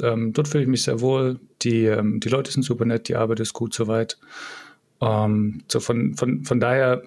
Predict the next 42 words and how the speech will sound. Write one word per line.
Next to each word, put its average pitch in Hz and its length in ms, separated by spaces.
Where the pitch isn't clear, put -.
ähm, 120 460
na, 107 140
hätte 98 200
es - 100
nicht 107 100
besser - 260
ausgehen 120 480
können. 117 440
Doch - 320
kann 117 140
man 117 80
tatsächlich 113 460
so 113 440
sagen. 147 560
Und 127 120
was 135 140
tatsächlich 147 300
dazu 143 260
kommt, 113 300
was 117 100
es, - 240
was 117 80
es 110 160
noch 110 100
mal 113 140
besser 120 300
macht, 107 180
ist, - 200
dass - 340
eine 139 520
Sache 143 280
ist 123 140
halt, 120 120
ich 120 100
hatte 127 120
so 117 100
ein 110 60
bisschen 123 560
in 123 80
den 117 80
letzten 123 320
Monaten 117 640